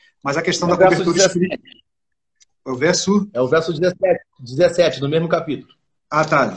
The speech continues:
Speaker 1: Vamos lá. O verso dezessete tá aqui, ó. "Obedecei aos vossos guias e sede submissos para com eles, pois velam por vossa alma, como quem deve pes-, prestar contas,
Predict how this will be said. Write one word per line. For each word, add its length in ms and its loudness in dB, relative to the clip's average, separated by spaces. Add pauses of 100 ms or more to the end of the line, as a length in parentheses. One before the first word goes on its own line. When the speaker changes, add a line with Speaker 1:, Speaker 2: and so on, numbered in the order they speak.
Speaker 1:
Vamos 200 -2
lá. 320 -2
O 80 -8
verso 380 -2
dezessete 560 0
tá 80 2
aqui, 160 -2
ó. 120 -6 (380)
"Obedecei 640 4
aos 180 2
vossos 440 -4
guias 380 0
e 80 2
sede 260 2
submissos 1300 0 (680)
para 400 2
com 360 2
eles, 800 4
pois 200 2
velam 540 2
por 200 0
vossa 340 -2
alma, 480 2 (800)
como 280 4
quem 540 0
deve 340 -2
pes-, 280 -2
prestar 580 -2
contas, 720 2